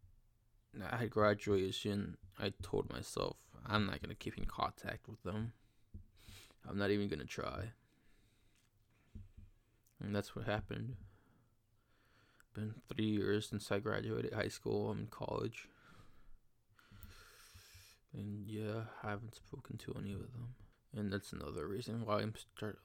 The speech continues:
like I said, I'm starting this podcast. <laughs> To, I guess, go crazy and talk to myself. Uh,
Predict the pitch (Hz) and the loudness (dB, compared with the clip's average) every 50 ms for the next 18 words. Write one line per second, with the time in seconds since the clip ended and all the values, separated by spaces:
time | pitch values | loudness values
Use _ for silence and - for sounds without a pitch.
0 | - - 113 107 - - 98 - - 98 101 107 110 104 - - - - 104 - | -4 -2 -2 -2 0 -2 -4 -2 -2 -2 -2 -2 -2 -6 -6 -6 -2 -2 -2 0
1 | 107 110 107 107 - - - - 101 95 - - - 107 101 104 107 - - - | -2 -4 -4 -6 -8 -6 -2 -2 -2 -2 -2 -6 -8 -6 -4 -4 -6 -6 -10 -16
2 | - - - _ _ _ _ _ _ _ _ _ _ _ - - - - _ _ | -20 -20 -20 _ _ _ _ _ _ _ _ _ _ _ -20 -20 -20 -20 _ _
3 | _ _ - - - - - - - - - - - - - - - 143 127 110 | _ _ -20 -20 -20 -16 -10 -8 -6 -6 -4 -4 -2 2 4 12 12 12 12 12
4 | 107 104 104 - 110 110 113 - - - _ - 110 113 110 - - - 113 107 | 12 10 10 8 6 6 6 4 -2 0 _ 10 12 12 10 6 4 4 4 4
5 | 113 104 101 101 101 101 - - - 131 131 - - - - 123 107 104 98 117 | 4 2 2 2 0 0 0 0 -2 -2 -2 -2 2 4 6 6 6 4 2 2
6 | - - - - - 120 127 127 - - - - - - - - - - - - | 2 2 2 2 4 6 6 4 4 -2 -10 -18 -18 -18 -18 -18 -20 -18 -16 -16
7 | - - - - - - - - - - - - - - - - - - 719 762 | -14 -12 -8 -6 -4 -4 -4 -4 -6 -8 -8 -12 -14 -18 -16 -14 -12 -12 -10 -8
8 | 740 - - | -8 -6 -6